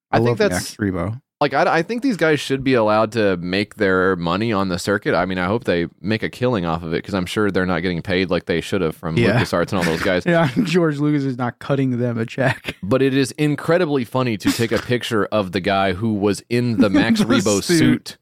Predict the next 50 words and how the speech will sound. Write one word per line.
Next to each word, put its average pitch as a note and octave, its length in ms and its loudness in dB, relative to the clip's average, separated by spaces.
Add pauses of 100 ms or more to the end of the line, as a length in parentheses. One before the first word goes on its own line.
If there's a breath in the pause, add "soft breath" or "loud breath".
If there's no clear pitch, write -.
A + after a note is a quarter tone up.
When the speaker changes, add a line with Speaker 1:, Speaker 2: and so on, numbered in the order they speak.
(140)
Speaker 1:
Yeah. B2 380 -2 (400 loud breath)
Yeah, B3 160 4
I B3 60 2
basically B3 340 -2
just G3 180 -6
moved E3+ 320 0
from F3+ 160 -4
side G3 240 0
to F3+ 60 -10
side F#3 320 0
and D#3+ 160 2
act - 160 0
like - 180 2
I - 120 4
was, C#4 300 -2
Speaker 2:
<laughs> - 560 -16
Speaker 1:
they E3 100 2
said F3 200 2
action D#3+ 500 2
and D#3 120 0
I D3+ 100 0
just D3+ 260 -4
bounced C#3+ 380 -2
around D3 340 2
like D#3 200 2
it F3+ 80 4
was G3+ 180 4
music A3 400 4
playing. E3+ 420 0 (240 loud breath)
Speaker 2:
Now, D#3+ 100 2
of D3+ 80 0
course, E3+ 180 2
I F#3 80 2
Speaker 1:
Wasn't F#3 40 2
a - 20 2
Speaker 2:
couldn't, E3+ 140 4
Speaker 1:
lot F3 140 2
to E3+ 220 2
it. D3+ 120 0
Speaker 2:
I E3 100 0
couldn't G#3+ 280 0
hear G#3 160 2
the G3 80 0
music. F3+ 320 0
Speaker 1:
<laughs> - 0 -
Couldn't D3+ 180 4
Speaker 2:
I F3 60 4
Speaker 1:
hear C#4 140 4
Speaker 2:
also, C#3 100 4
Speaker 1:
shit. B3+ 440 -2